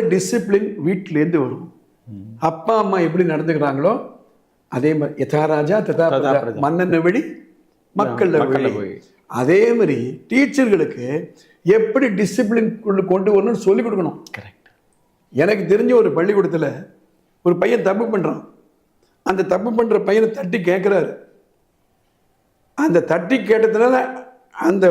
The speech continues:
Speaker 1: வாத்தியாருக்கு ஏதோ பனிஷ்மெண்ட் பண்றாங்க, வெளியாட்கள். மறுநாள் காலையில அந்த பையனை கூட்டு கவுன்சிலிங் பண்ணணும். அதை விட்டுட்டு இவரை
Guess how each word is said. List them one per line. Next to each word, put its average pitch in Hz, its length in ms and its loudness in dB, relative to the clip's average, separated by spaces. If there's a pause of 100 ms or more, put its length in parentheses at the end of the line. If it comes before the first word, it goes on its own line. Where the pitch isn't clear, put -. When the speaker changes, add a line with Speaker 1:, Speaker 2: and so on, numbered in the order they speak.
Speaker 1:
வாத்தியாருக்கு 208 520 4
ஏதோ 226 180 6
பனிஷ்மெண்ட் 208 420 -2
பண்றாங்க, 175 380 2 (1080)
வெளியாட்கள். 247 520 2 (1700)
மறுநாள் 233 480 2
காலையில 185 320 2 (1040)
அந்த 147 260 0 (840)
பையனை 220 280 2 (140)
கூட்டு 170 220 2 (200)
கவுன்சிலிங் 196 560 0
பண்ணணும். 135 320 -4 (640)
அதை 185 180 2
விட்டுட்டு 196 300 2 (440)
இவரை 185 160 4